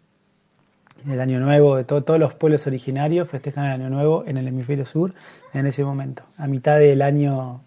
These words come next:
gregoriano, solar gregoriano. Pero sería lo mismo en el hemisferio norte. O sea que hoy en el hemisferio norte está naciendo los cic-, el ciclo so-, el, el ciclo de la naturaleza. Es como que terminó la máxima,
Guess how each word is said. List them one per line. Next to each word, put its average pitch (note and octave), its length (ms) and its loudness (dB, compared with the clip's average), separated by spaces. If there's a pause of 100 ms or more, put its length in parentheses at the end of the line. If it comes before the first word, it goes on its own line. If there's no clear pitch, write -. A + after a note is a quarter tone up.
gregoriano, C3 640 -4 (100)
solar C3 220 -6
gregoriano. C3 520 -6 (760)
Pero D3+ 160 8
sería E3 260 8
lo F3 120 6
mismo F#3+ 180 4
en E3+ 80 4
el D3+ 80 4
hemisferio C#3+ 460 2
norte. C3+ 340 -2 (920)
O C3+ 80 -4
sea C3+ 180 -2
que D3+ 160 10
hoy F3 140 8
en D#3+ 40 4
el C#3+ 120 4
hemisferio D3+ 440 2
norte E3+ 280 2
está D3 420 4
naciendo D3 720 2
los B2+ 160 -8
cic-, D3 260 -6
el C3+ 120 -6
ciclo - 300 -8
so-, - 200 -12 (100)
el, C3 520 -12 (760)
el B2+ 120 -2
ciclo D#3+ 340 2
de C#3+ 60 8
la C#3 100 2
naturaleza. C3+ 560 0
Es A#2 60 -14
como C#3 240 -4
que B2+ 240 -6 (320)
terminó C#3 440 2
la E3+ 120 8
máxima, D3+ 680 -2